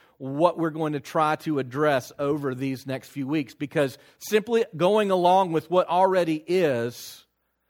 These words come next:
disengages you from an opportunity to see God at work.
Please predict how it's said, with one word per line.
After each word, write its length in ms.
disengages 840
you 160
from 220
an 80
opportunity 720
to 160
see 180
God 260
at 80
work. 440